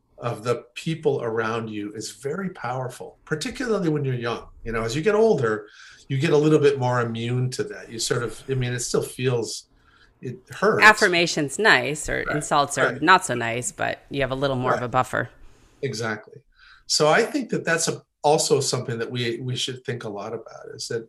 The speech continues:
Speaker 1: that there's no reason to spend time with people who see no value in you, you know? As you get older, particularly as adult, you know, you don't need to,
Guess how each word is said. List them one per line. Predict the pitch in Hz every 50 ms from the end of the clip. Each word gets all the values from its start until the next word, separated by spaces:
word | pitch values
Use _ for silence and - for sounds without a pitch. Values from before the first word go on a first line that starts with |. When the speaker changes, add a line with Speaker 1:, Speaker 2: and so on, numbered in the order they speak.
| _ _ -
Speaker 1:
that | 123 120 120 117 113 - - - _ _ _ _ _ _ _ _ _ _ _ _ _ _ _ _
there's | - 135 127 156 160 156 156 170
no | 185 190 190
reason | 175 185 185 180 180 - 143
to | 139 131
spend | 131 - - 131 127 127
time | - 135 127 127
with | 123 120 117 -
people | - 123 117 - 127 117 110
who | - 123 120 120 117 117 113 110 113
see | - - - 135 123 117
no | 113 110
value | 104 95 107 104 107 113 117 113 107 101
in | 98 -
you, | - - 110 117 - _ _ -
you | 131 127 123 113
know? | 113 117 117 117 117 120 127 - _
As | - 127 123 - 135 131 131 131 127
you | 147 139
get | 147 143
older, | 147 151 160 156 127
particularly | - - 151 156 214 214 - 233 185
as | 143 123 -
adult, | 113 - 123 123 123 117 107 - - - _ _ _ _ _ _ _ _ _ _ _ _ _ - - _ _ _ _ _ _ _ _ _ _ _ _ - 214
you | 180 147 143
know, | 151 151 151
you | 160 160
don't | 160 190 208 196
need | 151 156 185 190
to, | 196 135 127